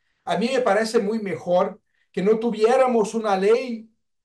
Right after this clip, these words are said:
y que todo fuera, o casi todo fuera, negociado como hacen muchos países de common law, casi todos prácticamente países de common law que tienen poquísimas leyes, pero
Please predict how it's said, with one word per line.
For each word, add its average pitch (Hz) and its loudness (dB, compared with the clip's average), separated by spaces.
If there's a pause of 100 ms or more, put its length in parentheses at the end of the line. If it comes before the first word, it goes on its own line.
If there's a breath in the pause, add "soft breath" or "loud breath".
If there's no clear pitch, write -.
(440)
y 190 -14
que 220 -10
todo 233 2
fuera, 208 -2 (240)
o - -16
casi 196 -6
todo 196 -4
fuera, 196 -4 (300 loud breath)
negociado 196 4
como 180 -2
hacen 175 -4 (280 soft breath)
muchos 202 -2
países 190 -2
de 180 -4
common 175 -2
law, 170 2
casi 175 -12
todos 190 -2
prácticamente 165 -8
países 160 -6
de 160 -8
common 151 -6
law 180 -2
que 170 -12
tienen 185 -8 (960 soft breath)
poquísimas 196 -4
leyes, 202 4
pero 190 -2